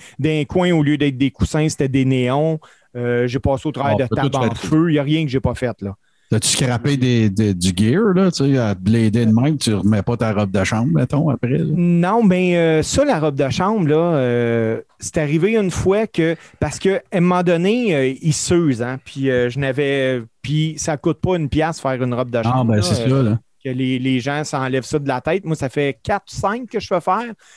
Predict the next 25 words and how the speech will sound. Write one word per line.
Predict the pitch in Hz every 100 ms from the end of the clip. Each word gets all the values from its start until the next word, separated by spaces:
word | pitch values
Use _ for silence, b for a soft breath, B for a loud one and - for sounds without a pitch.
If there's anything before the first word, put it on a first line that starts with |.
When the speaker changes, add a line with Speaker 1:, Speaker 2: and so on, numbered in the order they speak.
| B 143
Speaker 1:
Euh, | 139 143 151 -
la | 190 165
première | - 170 180 190 202 190
que | - 151
je, | 135 147
je | 127
me | 147
suis | 139 - 143
défait, | 143 - 190
il |
y | 170
avait | 135
un | 139 143
œuf | 147
de | 139
charité, | 123 143 120 127 170
je | 165 139
l'avais | 123 127
donné, | 131 127 151
puis | 143 123
ils |
l'ont | 123 120
vendu | 127 120 127
à | 135
l'encan. | 127 117 110 147